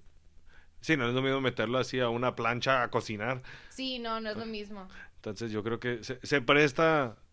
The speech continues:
Speaker 1: este, mucho al, al giro. Y la pregunta, ¿ya tienes ahorita alguien de, de planta que hayas contratado
Speaker 2: Sí, ahorita
Speaker 1: a-,
Speaker 2: ya
Speaker 1: fuera de
Speaker 2: tengo
Speaker 1: tu mamá y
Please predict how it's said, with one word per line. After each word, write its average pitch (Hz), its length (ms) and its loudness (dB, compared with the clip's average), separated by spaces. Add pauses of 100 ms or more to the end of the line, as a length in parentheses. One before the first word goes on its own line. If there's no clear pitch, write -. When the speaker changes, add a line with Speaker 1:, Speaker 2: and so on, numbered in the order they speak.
(260)
Speaker 1:
este, 110 320 -4
mucho 113 380 0
al, 107 400 -2
al 98 160 -6
giro. 151 420 2 (1000)
Y 113 440 -2
la 127 180 4
pregunta, 123 300 0 (680)
¿ya 156 260 10
tienes 170 260 6
ahorita 143 240 8
alguien 160 300 6
de, 117 360 8
de 104 180 0
planta 131 460 4
que 135 120 6
hayas 131 260 6
contratado 120 1120 0
Speaker 2:
Sí, 294 220 -4
ahorita 262 240 0
Speaker 1:
a-, 262 60 0
Speaker 2:
ya 262 140 0
Speaker 1:
fuera 143 320 10
de 143 100 10
Speaker 2:
tengo 131 100 4
Speaker 1:
tu 131 80 2
mamá 123 340 4
y 135 80 0